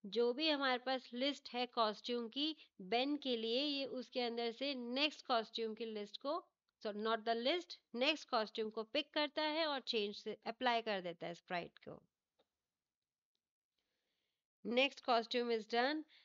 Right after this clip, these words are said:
Now switch background या backdrop to। अभी मेरे पास कोई भी बैकड्रॉप्स अवेलेबल नहीं है except this plain backdrop। So let's go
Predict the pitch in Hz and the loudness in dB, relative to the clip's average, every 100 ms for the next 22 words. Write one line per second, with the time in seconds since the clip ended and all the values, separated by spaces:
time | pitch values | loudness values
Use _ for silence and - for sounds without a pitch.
0 | _ 226 240 208 190 - 311 339 247 247 | _ 0 2 2 -4 -2 0 0 2 0
1 | 233 226 240 240 247 247 _ _ _ _ | 0 2 2 2 -2 -8 _ _ _ _
2 | _ _ 208 202 220 208 202 247 247 _ | _ _ -4 0 -2 -2 0 0 -2 _
3 | 247 165 151 _ _ _ _ _ _ _ | -4 -4 -10 _ _ _ _ _ _ _
4 | _ _ - 208 254 320 277 254 - - | _ _ -10 -4 0 2 0 -2 -4 -2
5 | 240 240 247 226 208 233 233 226 214 202 | -2 0 0 0 0 0 -2 0 -4 -2
6 | 202 214 214 196 214 269 - 208 208 - | -2 -2 -2 -2 0 -2 -2 -8 -6 0
7 | 294 240 220 220 - _ 220 202 160 165 | 0 0 -2 -4 -4 _ -2 -2 -4 -12
8 | _ _ 185 190 175 170 170 156 - _ | _ _ -8 -4 -4 -6 -10 -8 -10 _
9 | - - _ 208 226 233 - 208 190 196 | -20 -20 _ -4 -2 -2 -6 -16 -14 -4
10 | 233 | -2